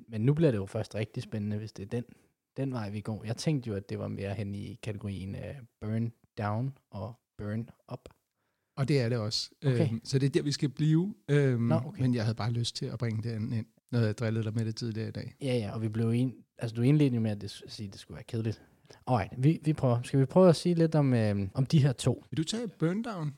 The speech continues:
Speaker 1: Jeg vil, jeg vil godt tage, øh, det her burn down, så kan jeg sige, hvor jeg synes, at det passer bedst at bruge, og hvor jeg synes, jeg har haft mest gavn af det.
Speaker 2: Mm.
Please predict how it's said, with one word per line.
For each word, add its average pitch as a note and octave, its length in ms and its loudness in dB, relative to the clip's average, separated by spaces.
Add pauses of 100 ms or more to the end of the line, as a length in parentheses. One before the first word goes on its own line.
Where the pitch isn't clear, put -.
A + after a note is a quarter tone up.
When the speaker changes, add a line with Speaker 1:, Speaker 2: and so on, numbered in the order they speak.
Speaker 1:
Jeg F3 100 6
vil, G#3+ 240 2
jeg F#3+ 80 2
vil F#3 80 -4
godt F3+ 160 2
tage, D3 360 4
øh, B2 120 0
det C3 100 2
her B2+ 100 4
burn B2 260 4
down, C#3 100 4
så - 40 -4
kan D3 80 4
jeg C3 80 2
sige, C3 140 0
hvor A#2 180 2
jeg G#2 120 2 (260)
synes, C3 640 -2
at - 220 -8
det A#2 100 -4
passer B2 440 -2 (340)
bedst - 420 -6 (280)
at A2+ 120 -4
bruge, A2+ 280 2
og G#2+ 40 0
hvor A2 180 -2
jeg G2+ 120 -6
synes, A2 280 -6
jeg A2 80 -4
har A2 80 -4
haft G#2+ 260 -10
mest B2+ 400 -6
gavn B2 280 -4
af A#2+ 120 0
det. E3+ 100 -8 (180)
Speaker 2:
Mm. B2 320 0